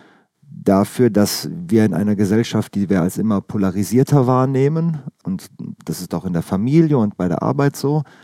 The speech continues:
dass wir uns immer wieder rückversichern, wir können uns mit vernünftigen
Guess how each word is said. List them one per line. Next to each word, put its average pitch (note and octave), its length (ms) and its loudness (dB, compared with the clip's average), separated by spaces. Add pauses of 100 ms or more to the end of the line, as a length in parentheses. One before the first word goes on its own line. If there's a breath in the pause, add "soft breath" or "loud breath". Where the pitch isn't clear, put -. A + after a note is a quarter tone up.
dass - 120 -10
wir G#2 60 2
uns G2 140 -4
immer F3 320 4
wieder C#3 260 2
rückversichern, G#2+ 720 -2
wir F#2+ 80 -2
können A2+ 280 -4
uns F#2+ 200 -6
mit G2 120 -8
vernünftigen C#3+ 920 -2